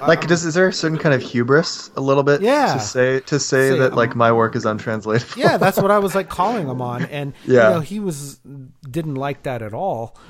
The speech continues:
Speaker 2: Um, but <laughs> to his credit, it later wrote me a letter of apology, which most people would not do. But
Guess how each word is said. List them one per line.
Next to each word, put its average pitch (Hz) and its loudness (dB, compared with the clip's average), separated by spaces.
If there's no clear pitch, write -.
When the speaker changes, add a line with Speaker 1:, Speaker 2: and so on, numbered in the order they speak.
Speaker 2:
Um, 123 -8
but - 0
<laughs> - -14
to 214 2
his 175 0
credit, 170 -2
it 131 -10
later 135 -4
wrote 127 -6
me 123 -6
a 120 -6
letter 120 -4
of 107 -8
apology, 117 -6
which 107 -10
most 110 -10
people 104 -12
would 98 -10
not 98 -12
do. 95 -16
But 101 -18